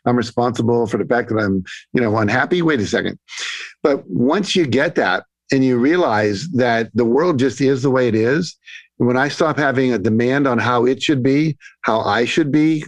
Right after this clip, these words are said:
and I'm not letting me be me, you know, ultimately we are unique. And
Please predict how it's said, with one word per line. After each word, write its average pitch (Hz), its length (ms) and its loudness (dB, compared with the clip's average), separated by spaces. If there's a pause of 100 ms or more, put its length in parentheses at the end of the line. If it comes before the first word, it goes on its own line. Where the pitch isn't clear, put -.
(120)
and 110 140 2
I'm 110 260 2
not 120 260 0 (300)
letting 123 340 2
me 123 140 2
be 151 160 2
me, 180 340 0 (460)
you - 80 2
know, 139 340 2
ultimately 143 560 2
we 139 140 2
are 135 100 0
unique. 120 580 0 (440)
And 127 280 2